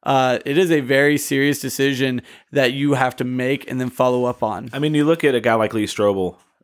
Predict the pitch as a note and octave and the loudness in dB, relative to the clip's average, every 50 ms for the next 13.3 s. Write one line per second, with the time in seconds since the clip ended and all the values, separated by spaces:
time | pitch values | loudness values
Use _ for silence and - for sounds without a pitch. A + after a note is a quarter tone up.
0 | - - F#2 A2 G#2+ G2+ A2 G#2+ G#2 G#2 - - - - - - A2 G2+ - - | -16 -6 -2 -2 0 2 4 4 4 2 0 -6 -12 -14 -6 -4 -4 -4 -4 -6
1 | G2 - - G2+ G2+ G2+ G2 F#2+ - - G2 F#2+ F2 G2 G2+ F#2+ A2+ A#2+ A#2 - | -8 -4 0 0 0 0 0 -4 -6 -8 -10 -10 -8 -6 -6 -2 -2 -2 -2 -4
2 | G2+ A2 G#2 - A2 F#2+ F2+ F#2 G#2+ G2+ F2+ - - - - - - - G2+ G2+ | -4 -4 -4 -4 -4 -8 -6 -6 -6 -6 -6 -8 -12 -12 -12 -12 -10 -8 -6 -4
3 | G2 G2+ G2+ G2 F#2 F2 G#2 G2+ G2 G2+ G2+ G2 F#2+ F#2+ F2+ - _ - - _ | -4 -4 -4 -6 -8 -6 -6 -4 -4 -4 -4 -4 -6 -10 -12 -16 _ -20 -20 _
4 | _ _ _ _ - A#2 A2+ A#2+ B2+ C3 C3 B2 B2+ - B2 C3 C#3+ C3 A#2 G2+ | _ _ _ _ -4 -2 0 2 2 2 2 2 2 2 2 2 2 0 0 -2
5 | A#2 C3 C3+ C3 A#2 - C3+ - G#2+ G#2+ A2+ A#2 A#2 G#2+ A2+ G#2 - - G#2 G2+ | 0 0 2 2 0 0 -2 -4 -2 0 0 0 0 0 -2 -4 -4 -2 -2 0
6 | G2+ G#2 A2 A#2 A2 A#2 B2 A#2 A2+ - - F2+ _ - - A2 G#2+ G#2 G2 - | 2 2 0 0 -2 -4 -4 -6 -6 -8 -12 -18 _ -2 0 2 2 2 0 -2
7 | - _ _ - - G2+ G#2 G2+ G2 G#2 A2 A2+ A#2 A2+ A2+ _ _ - A2 B2+ | -6 _ _ -12 -8 -4 -4 -2 -2 0 0 2 0 0 -2 _ _ -4 -2 -2
8 | D3 - - C3+ A#2 A2 B2 C3 - - G#2 F#2 - B2 A#2 A#2 A#2 A2 G#2 G2+ | 0 2 2 0 2 2 2 0 0 -2 -8 -8 -2 0 2 2 2 2 2 0
9 | G2+ G2 - _ _ _ _ _ - - B2 A2+ A2 G#2+ F#2+ - - - _ _ | -2 -4 -6 _ _ _ _ _ -6 -4 -2 0 -2 -2 -4 -8 -12 -14 _ _
10 | _ _ _ _ _ - - A2+ - - G2+ F2+ F#2+ G#2 A#2 B2+ - - - _ | _ _ _ _ _ -8 -6 -4 -2 -2 -2 -2 -2 -2 -2 -2 -4 -8 -18 _
11 | - G#2 A2 A2 A2 A2 G2+ - B2 B2 B2 B2+ B2+ B2 A#2+ _ _ _ _ _ | -12 -4 0 0 2 0 0 -2 -2 0 0 0 0 -2 -6 _ _ _ _ _
12 | _ - B2+ B2 A2+ F#2+ G2 F2 F#2 F2 C3+ D3 D3+ B2+ G#2+ G#2+ G2 F2 - F2 | _ -4 0 0 0 0 -2 -6 -2 0 2 2 2 2 0 -2 -4 -4 -6 -10
13 | D#2+ D2+ - - - | -10 -10 -12 -16 -18